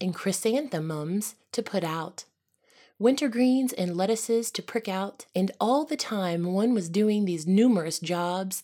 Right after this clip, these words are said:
the weeds grew apace, and the hoe had to be in constant use. Every week, too, the lawns had to be mowed.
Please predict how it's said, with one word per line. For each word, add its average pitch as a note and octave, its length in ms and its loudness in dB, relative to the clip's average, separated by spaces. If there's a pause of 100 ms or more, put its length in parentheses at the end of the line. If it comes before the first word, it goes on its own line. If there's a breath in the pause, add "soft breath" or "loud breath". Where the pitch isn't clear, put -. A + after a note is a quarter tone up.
the G3 100 4
weeds B3 360 2
grew F3 340 -2
apace, G3+ 640 -4 (340 loud breath)
and G3+ 140 2
the F#3+ 80 0
hoe C4+ 400 0
had D4+ 340 -4
to A3+ 120 -8
be F3+ 360 -4
in F#3 160 0
constant - 600 -6
use. E3 500 -6 (400)
Every B3 420 2
week, F#3 600 -4
too, E3 500 -2
the F3 160 -2
lawns F3+ 480 0
had E3 160 -6
to E3 80 -10
be G3 140 0
mowed. G3 460 -4